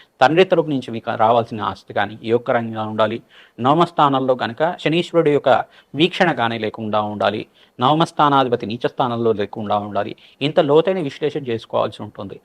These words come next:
జన్మ జాతకమే ప్రధానమైన జాతకంగా ఉంటుంది కావున జన్మజాతకాన్ని జ్యోతిష పండితులతో మీరు విశ్లేషణ చేసుకొని తగు పరిష్కారం చేసుకోవడం వల్ల అదృష్ట యోగం కలిసి వస్తుంది. మా ఫోన్ నెంబర్కి మీ జాతకం అంతా కూడా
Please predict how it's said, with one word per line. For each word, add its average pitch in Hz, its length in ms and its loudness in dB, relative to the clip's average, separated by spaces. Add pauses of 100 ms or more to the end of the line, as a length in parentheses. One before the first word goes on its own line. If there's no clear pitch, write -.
(220)
జన్మ 160 400 2
జాతకమే 143 520 2
ప్రధానమైన 135 480 -4
జాతకంగా 110 540 -6
ఉంటుంది 113 360 -10
కావున 135 400 -4 (460)
జన్మజాతకాన్ని 147 760 4
జ్యోతిష 131 420 -2
పండితులతో 135 540 0
మీరు 120 200 -2
విశ్లేషణ 156 440 -2
చేసుకొని 139 380 -4
తగు 117 240 0
పరిష్కారం 143 600 2
చేసుకోవడం 104 420 -6
వల్ల 101 260 -6 (340)
అదృష్ట 117 380 -2
యోగం 123 220 0
కలిసి 113 240 -4
వస్తుంది. 113 460 -10 (360)
మా 127 100 6
ఫోన్ 131 300 -4
నెంబర్కి 170 320 -4
మీ 127 100 -4
జాతకం 123 400 0
అంతా 117 200 -2
కూడా 113 320 0